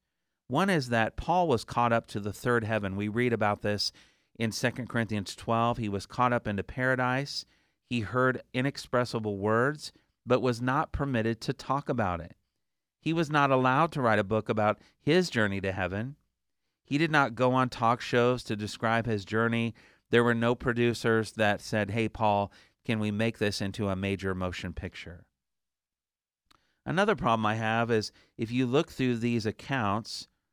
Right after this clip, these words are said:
from a little boy to a neurosurgeon, the accounts are all different. They vary to great degrees. There are different descriptions of heaven,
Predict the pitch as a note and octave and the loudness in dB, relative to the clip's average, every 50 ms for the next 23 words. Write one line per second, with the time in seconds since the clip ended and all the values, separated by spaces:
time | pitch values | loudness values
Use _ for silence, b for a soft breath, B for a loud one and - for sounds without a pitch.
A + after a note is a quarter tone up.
0 | _ _ _ _ _ _ _ B2+ B2 A#2 A2+ G#2+ G#2+ A#2+ C3+ C#3 C3 A2 A#2+ B2 | _ _ _ _ _ _ _ -2 0 2 0 0 2 2 2 2 2 0 0 0
1 | B2 A#2 A2 G#2+ A2+ A#2 - - A#2 A2 G#2 G#2 G2+ G2+ G#2 A#2 C#3 E3 D#3+ A#2+ | 2 4 4 4 2 0 -2 -2 -2 -2 0 -2 -2 -2 -2 0 2 2 2 2
2 | G#2 - - G#2 G2 F#2+ F2+ G2 G2+ G2+ G#2+ A2+ A#2 - _ _ _ _ _ _ | 0 -2 -4 -2 -2 -2 -2 -4 -6 -6 -6 -8 -12 -16 _ _ _ _ _ _
3 | _ A2+ B2 B2 A#2+ - - D3 D3+ E3 E3 D3+ - C#3 B2+ B2 - - A2+ A#2 | _ -4 -4 -4 -4 -4 -4 -4 -2 -2 -2 -2 0 0 0 0 0 -2 -2 -2
4 | A#2 G#2+ F#2 A#2+ B2 B2 - - F#2 E2+ - - _ _ _ _ _ _ _ _ | -2 -2 0 0 -2 -2 -2 -6 -8 -8 -8 -14 _ _ _ _ _ _ _ _
5 | _ _ _ _ _ _ _ _ - - A#2+ B2+ B2 G#2 G2 A#2+ A#2+ C3+ C#3+ A#2+ | _ _ _ _ _ _ _ _ -6 -2 -2 -2 0 0 0 0 2 2 2 0
6 | F#2 - - - _ _ _ _ _ _ _ _ - - C#3 B2+ A2 F#2+ A2 A#2+ | 0 -2 -8 -14 _ _ _ _ _ _ _ _ -4 -2 -2 -2 -2 -2 0 0
7 | C3+ C#3+ D3 - G#2 G#2+ C3 G#2+ G2+ A2+ A#2+ B2+ C3+ B2 F#2+ F2+ - - - - | 2 0 0 -4 -4 -6 -6 -4 -2 -2 -2 -2 -2 -2 -6 -8 -10 -14 -16 -16
8 | - - _ _ _ _ _ _ _ _ _ _ _ - C3+ C#3+ C#3+ C3 A#2+ G2+ | -16 -16 _ _ _ _ _ _ _ _ _ _ _ 0 4 6 6 6 4 4
9 | C3+ C#3+ - - D#3 C3+ A#2 B2 B2 - - - C#3+ C3 - - C#3 B2+ B2 A#2+ | 2 2 2 2 -2 -2 0 -2 -4 -6 -2 -2 -2 -2 -2 -4 -4 -2 -2 -2
10 | G#2 G2 A2+ C#3 C#3 C#3 C#3+ C#3+ C#3+ C#3 C3+ | -2 0 -2 -2 0 0 0 0 -2 -4 -8